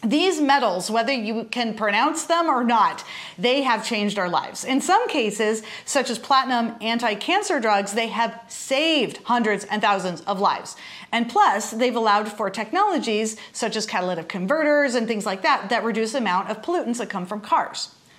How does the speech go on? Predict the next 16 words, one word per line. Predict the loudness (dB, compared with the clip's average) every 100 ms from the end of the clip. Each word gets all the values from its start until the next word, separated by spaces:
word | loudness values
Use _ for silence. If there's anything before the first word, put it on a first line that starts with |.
| _ _
So, | -6 0 2 0 -4
you | -4
might | -2 -2
ask, | -4 -6 -14
"What's | -8 -6 -4
the | -6
problem? | 4 4 6 2 -2
We've | -4
got | -2 -2 -2
these | -4 0
metals | 2 2 2 0
that | 0
are | 0
doing | 0 0 0
their | 0
job. | 4 6 6 4 2